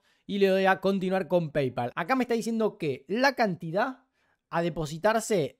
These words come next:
de cien dólares va a ser noventa y cinco con setenta y cinco. Es decir, que voy a pagar cuatro veinticinco. Esto es porque PayPal suele tener costos muy altos. Para los que usan PayPal ya lo saben, tenemos costos de comisión muy, muy elevados.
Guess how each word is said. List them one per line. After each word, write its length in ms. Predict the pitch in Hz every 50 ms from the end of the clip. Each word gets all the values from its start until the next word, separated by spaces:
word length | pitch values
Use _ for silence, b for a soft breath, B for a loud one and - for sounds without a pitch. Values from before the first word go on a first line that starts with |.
| _
de 560 | _ - 147 151 143 160 160 156 151 156 151 143
cien 300 | - - 202 214 214 202
dólares 460 | 202 220 226 247 226 196 143 113 123 156
va 60 | 180
a 40 | 175
ser 140 | 196 214
noventa 400 | 208 185 175 175 185 180 175 180
y 60 | 175 156
cinco 280 | - 226 233 220 214
con 140 | 180 180 165
setenta 360 | 151 165 156 170 165 160 151 156
y 40 |
cinco. 460 | 143 - 151 135 127 120 113 127 123 -
Es 260 | - 190 202 196 175 -
decir, 180 | - 220 190
que 60 | 170
voy 100 | 190 196
a 100 | 202 190
pagar 300 | - 180 180 190 190 190
cuatro 320 | - 208 220 233 233 220 208
veinticinco. 840 | 185 170 165 160 147 170 143 - 185 160 139 127 - 120 110 - _ _ _
Esto 540 | - 254 254 254 - - - 220 220 208 214 b b b
es 100 | b 208 220
porque 280 | 226 226 185 - 180
PayPal 560 | 156 - - 262 262 220 175 202 190 196 208 -
suele 320 | - - - 226 254 247
tener 400 | 220 180 180 180 190 214 233 240 - _ _ _ _
costos 400 | - - 220 247 - - 233 190
muy 300 | 175 175 202 226 233 233
altos. 460 | 240 233 180 143 120 120 98 - - _
Para 180 | - 151 151
los 140 | 165 170 156
que 140 | - - 190
usan 280 | 226 277 262 254 214 185
PayPal 380 | 196 233 247 214 214 196 170
ya 140 | - 190 196
lo 120 | 196 175
saben, 460 | 151 170 165 139 123 117 107 110 117 120
tenemos 400 | - 160 170 202 220 214 214 -
costos 400 | - 202 185 185 - 208 190 160
de 100 | 151 139
comisión 380 | 151 143 143 139 131 175 190
muy, 320 | 190 175 160 170 190 202 196
muy 260 | 190 180 170 165 156
elevados. 480 | 139 139 139 147 160 180 196 208 -